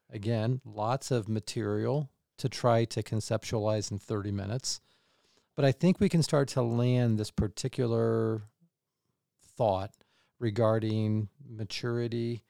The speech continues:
um, and the thinking portion of thinking, feeling, and acting. And, um, we're talking about really the authoritative influences in your life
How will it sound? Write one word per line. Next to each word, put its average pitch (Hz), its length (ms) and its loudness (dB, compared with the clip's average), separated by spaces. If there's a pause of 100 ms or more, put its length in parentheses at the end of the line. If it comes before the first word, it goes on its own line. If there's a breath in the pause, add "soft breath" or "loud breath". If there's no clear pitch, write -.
(640)
um, 104 420 -4
and 110 260 0 (360)
the 117 120 -4
thinking 123 560 2
portion 101 760 -6
of 107 260 -8 (460)
thinking, 117 400 -2
feeling, 107 520 -6
and 101 140 -6
acting. 110 520 -12 (1600 soft breath)
And, 123 520 -2 (260)
um, 113 340 -4
we're 135 140 -4
talking 131 480 -2
about 113 480 0 (120)
really 127 440 0
the 110 180 -4
authoritative 110 1040 -4 (300)
influences 117 840 -2
in 104 80 -2
your 95 160 -4
life 110 420 -2